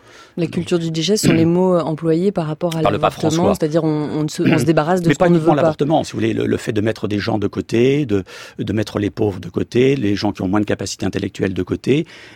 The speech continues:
Speaker 2: Il y a une manière de, chez le pape François, c'est un terme assez
Speaker 1: C'est,
Speaker 2: violent.
Speaker 1: c'est pas la même chose que l'avortement, en tout cas.
Speaker 2: C'est
Speaker 1: Enfin,
Speaker 2: pas la
Speaker 1: ça n'a
Speaker 2: même
Speaker 1: rien à
Speaker 2: chose,
Speaker 1: voir.
Speaker 2: non, non. Mais vous voyez, il met tout ça dans la culture du déchet.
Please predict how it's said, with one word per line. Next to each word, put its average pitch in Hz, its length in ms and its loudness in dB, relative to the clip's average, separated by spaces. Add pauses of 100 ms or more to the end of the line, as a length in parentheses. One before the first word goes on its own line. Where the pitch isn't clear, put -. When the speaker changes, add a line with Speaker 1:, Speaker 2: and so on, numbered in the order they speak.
Speaker 2:
Il - 60 -10
y 117 40 -2
a 101 40 2
une 101 80 0
manière 113 400 0
de, 92 320 -2
chez - 160 -6
le 98 80 -4
pape 101 160 -2
François, 107 560 -2
c'est - 160 -16
un 90 260 -10
terme 90 160 -4
assez 90 200 -4
Speaker 1:
C'est, 90 40 -4
Speaker 2:
violent. 127 340 4
Speaker 1:
c'est 170 60 -4
pas 175 140 0
la 165 80 2
même 151 160 0
chose 208 200 -4
que 175 120 -4
l'avortement, 170 540 0
en 165 40 -2
tout 165 140 -6
cas. 175 100 -2
Speaker 2:
C'est - 80 2
Speaker 1:
Enfin, 233 100 2
Speaker 2:
pas 202 60 4
la 170 60 2
Speaker 1:
ça - 60 4
n'a - 0 -
Speaker 2:
même - 20 0
Speaker 1:
rien 160 80 2
à - 40 2
Speaker 2:
chose, 190 140 2
Speaker 1:
voir. - 40 0
Speaker 2:
non, 135 80 2
non. 117 160 2 (280)
Mais 113 80 -2
vous 98 40 0
voyez, 156 160 2
il 147 120 0
met 139 100 2
tout - 140 -8
ça 160 180 0
dans 110 120 0
la 98 100 0
culture - 300 -6
du 101 100 2
déchet. 139 400 0